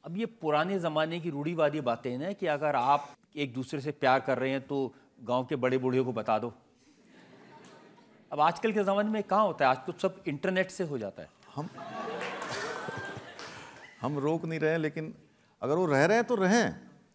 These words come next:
Speaker 2: लेकिन सूचना चली जाए उनके माता पिता तक। कई बार माता पिता के सामने ऐसी स्थिति पैदा हो जाती है कि जब उनका बेटा बेटी किसी अनहोनी का शिकार हो जाते हैं, तो आप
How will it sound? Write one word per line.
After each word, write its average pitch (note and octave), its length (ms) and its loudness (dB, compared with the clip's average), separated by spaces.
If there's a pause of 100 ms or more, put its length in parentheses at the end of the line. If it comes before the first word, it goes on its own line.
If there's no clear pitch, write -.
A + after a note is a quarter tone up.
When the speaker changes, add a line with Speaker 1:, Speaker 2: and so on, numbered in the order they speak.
(180)
Speaker 2:
लेकिन F#3 180 0
सूचना A3 360 0
चली A3 240 2
जाए G#3 140 6
उनके G3 220 2
माता F3 260 2
पिता E3 260 0
तक। D#3 240 -2
कई F#3 160 2
बार F#3+ 160 4
माता D#3 260 2
पिता F#3 260 -2
के F#3 120 -2
सामने F3+ 380 -2
ऐसी E3+ 320 0 (280)
स्थिति F#3 360 -6
पैदा D#3+ 260 6
हो F3 180 8
जाती B2+ 300 0
है G2+ 140 0 (680)
कि D#3 120 -2
जब D#3+ 280 0
उनका D3 300 2
बेटा C#3+ 480 2
बेटी C#3 540 -2 (240)
किसी D#3 200 -4
अनहोनी E3 360 -2
का F#3 100 -2
शिकार C#3+ 340 -4
हो G#2 100 -4
जाते F2+ 280 -8
हैं, - 220 -14 (640)
तो D#3+ 60 2
आप F3 480 4